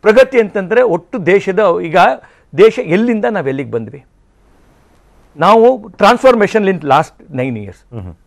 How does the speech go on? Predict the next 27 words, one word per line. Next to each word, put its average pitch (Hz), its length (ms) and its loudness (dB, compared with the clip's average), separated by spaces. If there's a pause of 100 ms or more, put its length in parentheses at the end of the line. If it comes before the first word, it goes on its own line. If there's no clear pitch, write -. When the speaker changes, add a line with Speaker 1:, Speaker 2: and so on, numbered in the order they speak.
(120)
Speaker 1:
ಒಂಬತ್ತು 254 480 2
ವರ್ಷದ 190 360 0 (480)
ನಮ್ಮ 196 240 2
leap 220 360 2
jump 220 260 0
ಇದೆಯಲ್ಲ, 135 280 -2 (420)
ಅದು 262 200 2
ಏನು 269 520 4 (240)
ರಾತ್ರಿ 226 360 2
ಬೆಳಿಗ್ಗೆ 254 320 4
ಆಗಿರ್ತಕ್ಕಂಥದ್ದಲ್ಲ 208 880 2
ಅದು. 107 380 -2 (120)
ಅದ್ರ 180 160 2
ಹಿಂದ್ಗಡೆ 254 300 2
ಒಂದು 226 140 4
ಪರಿಶ್ರಮ 240 460 2 (120)
ಇದೆ, 202 140 4
ಅದ್ರ 202 200 0
ಹಿಂದ್ಗಡೆ 240 280 2
ಒಂದು 233 220 2
ತ್ಯಾಗ 220 340 4
ಇದೆ. 233 380 2
ನಮ್ 151 320 0
ಬರೀ 226 180 0 (580)
ಆಡಳಿತದವ್ರು 262 640 4
ಮಾಡಿದವ್ರು 233 340 4
ಅಂತಲ್ಲ, 214 320 2